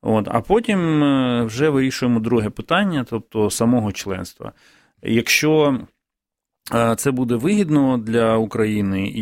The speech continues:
Європейського Союзу, і нато, і ми побачимо, тоді буде переходити до питання членства.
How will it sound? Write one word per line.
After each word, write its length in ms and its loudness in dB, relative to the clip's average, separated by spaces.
Європейського 600 -2
Союзу, 400 -2
і 60 0
нато, 360 0
і 80 -2
ми 140 -4
побачимо, 520 -8
тоді 180 -8
буде 220 0
переходити 560 -4
до 100 -8
питання 320 -4
членства. 460 -10